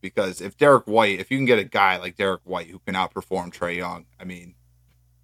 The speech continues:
that just tells you enough about the series as it is. As Derek White's probably maybe the fourth,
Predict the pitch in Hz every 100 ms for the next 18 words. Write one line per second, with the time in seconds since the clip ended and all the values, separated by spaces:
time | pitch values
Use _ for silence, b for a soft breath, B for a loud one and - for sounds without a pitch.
0 | _ _ _ 98 107 92 101 - 110 98
1 | 90 95 90 90 - 90 87 80 98 92
2 | 92 90 87 90 92 90 90 120 110 -
3 | 98 87 - 95 92 90 92 87 90 98
4 | 95